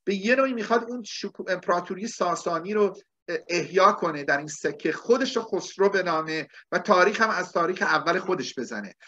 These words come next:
یعنی مثلاً این، اه، این حالا لغت صنم خب جالبه، چون اولین بار این استفاده کردی که بعداً رسم می‌شه. حالا لغت صنم عربیه، ولی محتملاً هم هست که در زبان‌های فارسی هم بوده. یعنی می‌خوام بگم حتی سکه زدن این، حالا جملاتش اینجاست، من توضیح نمیدم، ولی میگه که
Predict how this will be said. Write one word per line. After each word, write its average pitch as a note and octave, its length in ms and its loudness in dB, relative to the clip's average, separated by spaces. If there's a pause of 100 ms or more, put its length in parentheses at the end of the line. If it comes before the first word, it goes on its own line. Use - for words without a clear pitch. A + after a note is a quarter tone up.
(160)
یعنی E3 200 -2
مثلاً F3+ 320 -2
این، F#3+ 300 -10
اه، D#3 300 2
این F#3 160 -8
حالا E3+ 380 2 (340)
لغت F#3 400 2
صنم G3+ 540 2
خب G#3 140 -4
جالبه، F#3+ 420 0
چون G3+ 160 -4
اولین E3 380 -2
بار F#3 220 0 (120)
این G#3 260 -8
استفاده D#3+ 420 -4
کردی E3 200 -2
که G3+ 80 2
بعداً F3+ 200 -4
رسم F3+ 280 0
می‌شه. A#2 240 -8
حالا E3+ 240 0 (260)
لغت F3 240 -2
صنم F#3+ 400 -2
عربیه، D#3+ 440 2
ولی F#3+ 240 -4
محتملاً F3 600 -6
هم F3+ 140 -4
هست D3+ 380 -8 (300)
که D#3+ 60 -4
در D#3 140 2
زبان‌های D#3 600 0
فارسی D3+ 380 -6
هم D3+ 60 -6
بوده. A#2+ 160 -8 (240)
یعنی C4 140 4
می‌خوام C4+ 200 8
بگم C4 120 0
حتی C4+ 160 2
سکه G#3+ 440 4
زدن G3+ 340 6
این، B3+ 260 -4
حالا G#3 180 4
جملاتش A3 460 0
اینجاست، G3+ 340 0
من G#3 100 0
توضیح G3+ 320 -2
نمیدم، F#3+ 520 -2
ولی F#3 140 4
میگه G3+ 200 0
که G#3 260 6